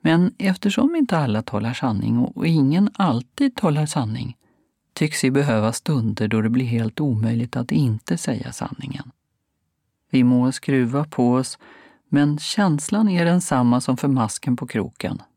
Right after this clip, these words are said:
Vi är fast. Det egendomliga är att det kan vara det bästa som någonsin hänt dig när du tvingas erkänna något som du gjort.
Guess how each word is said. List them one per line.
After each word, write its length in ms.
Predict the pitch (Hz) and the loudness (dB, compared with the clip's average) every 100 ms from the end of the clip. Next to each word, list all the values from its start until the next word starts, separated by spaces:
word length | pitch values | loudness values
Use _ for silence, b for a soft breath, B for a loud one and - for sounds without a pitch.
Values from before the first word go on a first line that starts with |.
| _ _ _ _ _ _ - | _ _ _ _ _ _ -6
Vi 160 | - | -4
är 80 | 143 | -4
fast. 580 | - - - - - - - _ _ _ _ _ _ _ _ _ _ _ _ _ _ _ - | -6 -8 -6 -10 -12 -18 -20 _ _ _ _ _ _ _ _ _ _ _ _ _ _ _ -4
Det 200 | 127 123 | -2 0
egendomliga 800 | 170 120 120 120 147 190 214 156 | 2 2 0 2 2 4 4 2
är 160 | 110 | 0
att 100 | 110 | -2
det 80 | - | -4
kan 300 | 131 - 220 | -8 -2 2
vara 120 | 208 | 2
det 100 | 196 | 2
bästa 560 | 170 170 123 - - 120 | 2 2 -2 -6 -4 -2
som 320 | - 120 123 | 0 2 2
någonsin 520 | 156 135 120 123 139 | 2 2 0 0 0
hänt 360 | 113 131 208 - | 0 0 0 0
dig 240 | 104 98 - b b b b b - | -4 -4 -8 b b b b b -2
när 140 | 135 | 2
du 100 | 120 | 2
tvingas 560 | 120 - 135 113 113 - | 0 2 2 2 0 -2
erkänna 720 | 302 135 110 113 - 117 123 | -2 0 0 0 -2 2 2
något 320 | 131 131 120 | 4 2 0
som 240 | - 110 117 | -2 0 0
du 80 | 127 | 0
gjort. 480 | 190 - - - | -4 -6 -10 -20